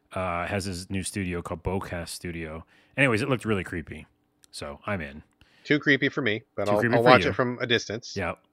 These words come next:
Speaker 1: Uh, I'll review it on the show.
Speaker 2: There you go.
Speaker 1: Uh, Bethesda had a really fun thing that I wish, I, I hope more people do, is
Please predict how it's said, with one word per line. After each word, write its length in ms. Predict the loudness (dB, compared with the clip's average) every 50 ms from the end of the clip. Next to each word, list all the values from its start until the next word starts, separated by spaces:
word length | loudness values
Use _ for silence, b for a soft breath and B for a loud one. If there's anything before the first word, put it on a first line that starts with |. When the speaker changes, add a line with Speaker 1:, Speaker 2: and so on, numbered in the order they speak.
| _ _ _ -4
Speaker 1:
Uh, 160 | -2 -2 0
I'll 120 | 0 0 0
review 280 | 0 0 2 2 0
it 60 | 2 0
on 80 | -2
the 60 | -4
show. 280 | -2 -4 -4 -6 -6 -10 -16 _ b b b b b
Speaker 2:
There 140 | -2 0 0
you 120 | 2 2
go. 100 | 2 2
Speaker 1:
Uh, 200 | 2 2 2 2
Bethesda 720 | 2 0 0 4 6 6 6 4 4 2 4 4 4 4 4
had 140 | 4 4 2
a 60 | 2
really 240 | 4 2 2 2 0
fun 760 | -2 -4 -2 0 0 0 2 0 0 0 -2 -4 -6 -10 -12
thing 360 | -8 -4 -2 0 0 2 2
that 140 | 2 2 2 2
I 100 | 0 0
wish, 400 | 0 0 -2 -2 -4 -8 -12 _ _ _ -18 -14
I, 60 | -14 -10
I 100 | -6 -2
hope 200 | -2 -2 -2 -2
more 180 | 0 0 0 0
people 260 | 0 -2 -2 -4 -6
do, 340 | -4 -2 -2 0 2 2 2
is 260 | 0 0 -2 -6